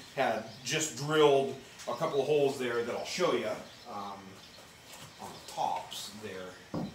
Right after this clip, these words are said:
So this just sits on here like this.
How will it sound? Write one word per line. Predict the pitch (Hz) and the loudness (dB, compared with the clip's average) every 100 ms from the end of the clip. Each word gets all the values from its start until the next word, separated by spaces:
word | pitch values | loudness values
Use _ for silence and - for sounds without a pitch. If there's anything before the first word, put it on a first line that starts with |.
| - - - - - | -2 -4 -12 -20 -14
So | - - 139 - - - - - - - - - - - - 110 | -8 0 2 2 -2 -8 -16 -20 -20 -20 -20 -20 -20 -20 -20 -10
this | 127 147 - | -6 -6 -6
just | 123 110 - | -6 -6 -6
sits | 139 131 - | -6 -6 -6
on | 107 104 | -4 -4
here | 131 120 | -2 -4
like | 101 - 113 | -4 -6 -2
this. | 202 214 - - - - | 0 2 0 -6 -6 -10